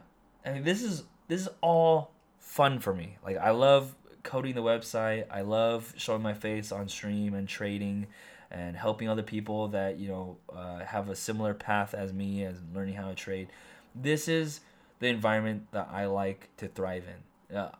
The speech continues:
you know, last year, like, the last, like, half of the year when the market was only going up, that was pretty boring.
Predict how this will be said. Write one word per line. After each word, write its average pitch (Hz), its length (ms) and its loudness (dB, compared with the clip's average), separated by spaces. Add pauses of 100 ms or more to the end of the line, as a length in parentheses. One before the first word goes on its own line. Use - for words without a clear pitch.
(120)
you 117 140 -4
know, 95 220 -2 (320)
last 113 560 2
year, 123 380 4
like, 107 160 2
the 104 80 -10
last, 107 340 0
like, 98 200 -2
half 101 300 -2
of 101 60 -6
the 98 80 -6
year 101 280 -2
when 98 100 -2
the 95 60 -4
market 101 240 -4
was 101 120 -6
only 101 160 -2
going 98 220 -2
up, 98 300 -4
that 131 180 4
was 147 160 4
pretty 127 480 -2
boring. 107 460 -2